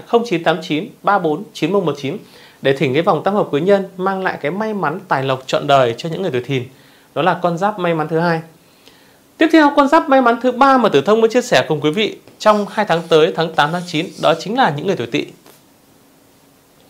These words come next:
À, thưa quý vị, nói chung ấy, trong hai tháng tám, tháng chín âm lịch thì những người tuổi Tỵ là con giáp được đắc lộc trời và có cơ hội được đổi vận,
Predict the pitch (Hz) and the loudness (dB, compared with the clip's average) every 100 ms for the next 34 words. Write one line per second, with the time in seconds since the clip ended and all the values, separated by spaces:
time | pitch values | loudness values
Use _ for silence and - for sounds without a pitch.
0 | _ - - _ - 214 262 262 262 - | _ -20 -20 _ -2 0 0 2 0 -2
1 | - _ _ _ - 214 311 285 247 - | -18 _ _ _ -6 0 4 4 2 2
2 | 277 269 269 214 226 202 202 220 208 247 | 4 4 4 2 4 4 4 0 0 2
3 | 220 - - _ - 214 185 247 254 147 | 2 0 -8 _ -6 -4 -2 2 4 4
4 | 143 208 - 170 170 143 143 214 214 254 | 2 -2 0 2 2 2 2 0 2 0
5 | 285 - _ _ _ _ _ _ - 165 | -2 -4 _ _ _ _ _ _ -2 -2
6 | - - - 285 311 190 151 - 147 113 | -2 -10 0 0 2 -2 -2 -2 -2 -2
7 | - _ _ _ _ _ _ _ _ _ | -6 _ _ _ _ _ _ _ _ _
8 | _ _ _ _ _ _ 160 190 180 180 | _ _ _ _ _ _ 0 2 2 2
9 | 165 269 262 240 180 170 - 208 147 123 | 2 4 4 4 2 -2 -4 2 2 2
10 | 151 196 | 2 2